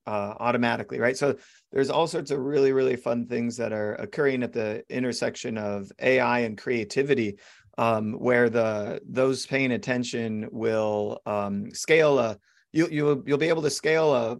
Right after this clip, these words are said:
fifty million dollar e-commerce brand with five people instead of fifty people. I think it's, you know, maybe about fifty to a hundred people if you're at the fifty million dollar mark, exclude, and,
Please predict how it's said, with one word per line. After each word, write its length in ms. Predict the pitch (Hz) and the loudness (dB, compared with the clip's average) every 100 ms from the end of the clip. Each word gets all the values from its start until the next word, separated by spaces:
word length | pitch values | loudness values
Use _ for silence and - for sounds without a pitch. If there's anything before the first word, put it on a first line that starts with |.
| _ | _
fifty 380 | - 185 185 165 | 0 0 0 -2
million 560 | 147 139 131 127 - | 2 0 0 -2 -2
dollar 440 | 123 127 127 120 120 | 0 2 2 2 0
e-commerce 500 | 123 135 135 131 - | -4 -4 -2 -2 -4
brand 320 | 131 110 110 | -4 -2 -4
with 100 | 107 | -2
five 380 | - 135 139 - | 2 4 2 -2
people 400 | 120 120 104 104 | -6 -4 -6 -6
instead 400 | 110 - 123 107 | -10 -4 -2 0
of 200 | 104 - | -4 0
fifty 300 | 131 135 120 | 0 0 -8
people. 320 | - 98 110 | -8 -10 -10
I 100 | 123 | -4
think 160 | 147 139 | -4 -4
it's, 100 | 131 | -6
you 100 | 123 | -6
know, 80 | 117 | -4
maybe 220 | 113 117 | -2 -2
about 280 | 107 113 107 | -4 -6 -6
fifty 360 | 117 - 127 98 - - _ | -8 -6 -6 -8 -18 -20 _
to 120 | - | 0
a 20 | 117 | 2
hundred 280 | 123 110 | 0 -2
people 320 | 101 147 120 98 | -4 -6 -4 -6
if 260 | 120 113 | -6 -4
you're 100 | 110 | -4
at 80 | 107 | -4
the 60 | 113 | -6
fifty 260 | 139 - | -8 -6
million 220 | 110 113 110 | -6 -4 0
dollar 200 | 123 113 | 0 0
mark, 140 | 110 | -4
exclude, 440 | 127 - - 135 | -6 -6 -2 -2
and, 280 | 127 135 120 | 0 -2 -4